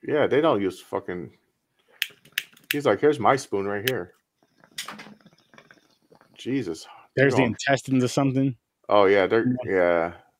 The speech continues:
Speaker 1: So th-, they're basically cannibals. Okay, we got that now.
Speaker 2: And that's how last Thanksgiving was. They were cannibals. This did
Speaker 1: Yeah.
Speaker 2: it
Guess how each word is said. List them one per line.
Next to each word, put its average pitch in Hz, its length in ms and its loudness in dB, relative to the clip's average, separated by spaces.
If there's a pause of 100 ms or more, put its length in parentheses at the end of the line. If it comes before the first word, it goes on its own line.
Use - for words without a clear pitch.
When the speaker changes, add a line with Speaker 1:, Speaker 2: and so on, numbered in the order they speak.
Speaker 1:
So 113 160 2
th-, 107 160 2
they're 131 120 4
basically 139 440 4
cannibals. 113 580 0
Okay, 101 260 -4
we 101 120 0
got 107 180 -4
that 104 200 -2
now. 92 300 -8 (580)
Speaker 2:
And 175 120 -2
that's 208 140 0
how 240 120 -2
last 202 220 0
Thanksgiving 190 400 -2
was. 120 120 -2
They 123 80 -2
were 117 80 -2
cannibals. 120 640 -4 (140)
This 180 180 2
did 104 120 0
Speaker 1:
Yeah. 165 80 4
Speaker 2:
it 202 140 -10